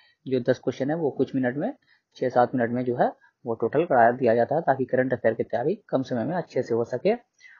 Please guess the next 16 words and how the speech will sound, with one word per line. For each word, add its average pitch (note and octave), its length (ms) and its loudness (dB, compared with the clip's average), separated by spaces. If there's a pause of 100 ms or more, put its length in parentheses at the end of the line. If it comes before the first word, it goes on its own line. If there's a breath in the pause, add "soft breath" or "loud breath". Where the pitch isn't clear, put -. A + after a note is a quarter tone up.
(140 soft breath)
और C3+ 140 2
दोस्तों, C#3 320 0
सारे C#3+ 280 4
subject C#3 300 0
की C3 80 -4
तैयारी B2+ 300 0
मैं D3+ 140 -4
करवा A#2 280 4
रहा A#2+ 100 2
हूँ। G#3 160 -4
और D#3 80 -2
दृष्टि C3 360 -2
का C3 120 0
जो B2 120 -2
है D3 160 -4
से B2+ 480 2